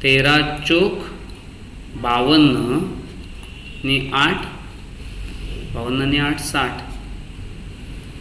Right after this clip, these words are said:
चार पूर्णांक आठशे तेरा, हे उत्तर तुमचं करेक्ट येईल.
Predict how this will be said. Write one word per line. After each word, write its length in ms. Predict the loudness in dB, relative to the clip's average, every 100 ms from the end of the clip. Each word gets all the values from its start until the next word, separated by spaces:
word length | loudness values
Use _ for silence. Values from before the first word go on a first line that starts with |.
| 0
चार 220 | 4 4
पूर्णांक 440 | 4 0 2 2 0
आठशे 600 | -2 -4 0 6 6 4 -4 -6 -8 -8 -10 -10 -10 0
तेरा, 240 | 4 4 2
हे 500 | -2 0 2 4 4
उत्तर 340 | 2 0 -2
तुमचं 420 | -2 -4 -2 -4 -4 -6 -8 -8 -8 -8 -8 -8 -6 -6 -6 -6 -8 -6 -6 -4 -4
करेक्ट 380 | -4 -4 -4 -2
येईल. 240 | -2